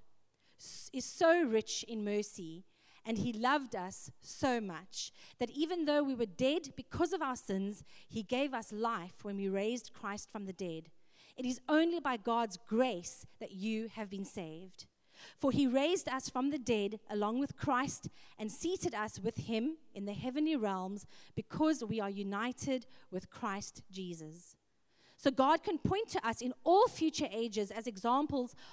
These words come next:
of the incredible wealth of his grace and kindness toward us, as shown in all he has done for us who are united with Christ Jesus. Then from verse eight, "God saved you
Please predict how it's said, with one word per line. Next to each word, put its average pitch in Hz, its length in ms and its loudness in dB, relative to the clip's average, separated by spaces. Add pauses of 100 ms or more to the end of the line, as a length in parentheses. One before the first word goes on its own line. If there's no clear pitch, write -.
of 233 160 2
the 254 100 -6
incredible 330 680 2
wealth 226 440 2
of 202 100 -8
his 202 160 -6
grace 208 500 -4
and 190 180 -10
kindness 226 720 -4 (320)
toward 208 400 6
us, 165 400 -8 (260)
as 226 120 -4
shown 294 380 4
in 226 160 -2 (160)
all 330 300 6
he 311 160 0
has 294 140 0
done 240 240 0
for 226 160 -4
us 175 400 -4 (320)
who 226 100 6
are 214 100 6
united 208 720 2
with 190 140 -4
Christ 190 340 -6
Jesus. 185 580 -12 (260)
Then 196 120 -4
from 214 180 -4
verse 208 280 2
eight, 180 320 -6 (340)
"God 277 320 6
saved 285 580 -2
you 175 360 -4